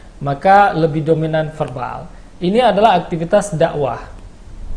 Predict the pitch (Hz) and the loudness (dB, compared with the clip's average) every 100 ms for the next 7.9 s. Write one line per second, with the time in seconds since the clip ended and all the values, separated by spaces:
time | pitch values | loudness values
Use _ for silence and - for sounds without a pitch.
0 | - 160 - - 165 170 190 190 190 202 | -2 -2 -2 -6 -4 0 -2 -2 -8 -6
1 | 156 123 127 - - - - - 147 156 | -6 -6 -8 -16 -20 -20 -16 -10 -4 -2
2 | 175 185 165 165 156 170 - 151 160 220 | 0 0 -2 -6 -2 -4 -4 -4 -2 -4
3 | 285 - - - - - 147 156 170 180 | -6 -14 -20 -20 -18 -12 -6 -2 2 2
4 | 180 214 170 170 170 165 160 - 190 190 | 2 0 0 0 2 2 0 -2 0 2
5 | 240 240 185 175 175 165 165 165 165 170 | 2 0 -2 0 2 0 2 2 2 0
6 | 170 151 151 156 147 139 143 143 143 131 | -2 -2 -2 -2 -4 -4 -6 -4 -6 -8
7 | - 160 156 151 135 127 131 113 123 | -4 -4 -2 -6 -10 -8 -8 -8 -8